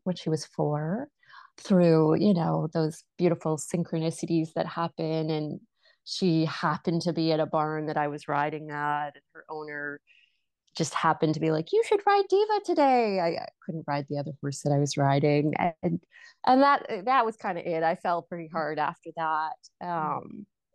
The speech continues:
Speaker 1: it was very clear that we needed to be on this journey together, even
Speaker 2: Mm.
Speaker 1: though, you know, there was a lot of challenge in it. We started in Victoria. I soon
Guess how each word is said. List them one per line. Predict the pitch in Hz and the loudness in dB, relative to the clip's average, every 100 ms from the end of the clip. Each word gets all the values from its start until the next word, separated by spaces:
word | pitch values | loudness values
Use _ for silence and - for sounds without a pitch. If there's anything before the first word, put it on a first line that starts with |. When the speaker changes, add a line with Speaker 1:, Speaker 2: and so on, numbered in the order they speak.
| _ _ - | _ _ 0
Speaker 1:
it | 247 | 2
was | 240 | 4
very | 208 185 180 | 4 4 2
clear | - - 185 165 170 160 170 | -2 -4 -2 -2 -2 -2 0
that | 156 139 - - - _ _ _ - | 2 2 -2 -10 -20 _ _ _ -12
we | 170 175 147 139 98 - - | -8 -4 -2 -2 -2 -4 0
needed | 180 151 165 - | 2 4 2 2
to | 131 | 0
be | 156 | 4
on | 123 117 113 127 185 - | 4 4 2 0 -4 0
this | 190 - | 0 0
journey | 160 139 160 143 | 0 0 0 -2
together, | - - - - 170 196 _ _ _ | -2 -2 0 2 0 -2 _ _ _
even | 170 175 147 | -8 -4 -2
Speaker 2:
Mm. | |
Speaker 1:
though, | 160 156 127 175 - _ - | 2 2 2 -4 -12 _ -8
you | 190 190 | -4 -2
know, | |
there | 175 | -2
was | 180 | -2
a | 170 | -4
lot | 120 | -4
of | 156 | -4
challenge | 170 180 - - 196 | -4 -6 -4 -6 -6
in | 196 180 | -4 -2
it. | 190 | 0
We | 190 | 0
started | 190 - 175 175 175 | -2 -2 -2 -2 -2
in | 175 175 | -4 -6
Victoria. | 180 - 170 156 165 165 - - - - - - | -6 -4 -2 -2 -2 -4 -6 -10 -14 -20 -12 -6
I | |
soon | 190 214 | 0 4